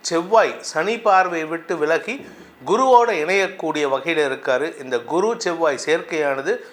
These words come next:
பல ராசிகளுக்கும், almost பன்னெண்டு ராசிகளுக்கும் யோகமான பலன்களை ஏற்படுத்தக்கூடிய வகையில, கடந்த சில மாதங்களா பார்த்தீங்கன்னா உங்களுக்கு நிறைய நெகட்டிவ் பலன்கள் சொல்லியிருக்கேன். அது எனக்கும் சங்கடம்,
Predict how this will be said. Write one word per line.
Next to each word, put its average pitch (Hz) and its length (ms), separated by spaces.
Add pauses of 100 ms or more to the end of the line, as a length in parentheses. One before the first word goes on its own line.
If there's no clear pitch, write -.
(320)
பல 202 320
ராசிகளுக்கும், 175 760
almost 180 460 (160)
பன்னெண்டு 196 400
ராசிகளுக்கும் 180 920
யோகமான 196 640
பலன்களை 160 540
ஏற்படுத்தக்கூடிய 151 680
வகையில, 131 360 (400)
கடந்த 196 420
சில 175 260
மாதங்களா 185 580
பார்த்தீங்கன்னா 160 460
உங்களுக்கு 151 460
நிறைய 143 340
நெகட்டிவ் 175 500
பலன்கள் 151 440
சொல்லியிருக்கேன். 143 500
அது 127 200
எனக்கும் 147 400
சங்கடம், 156 480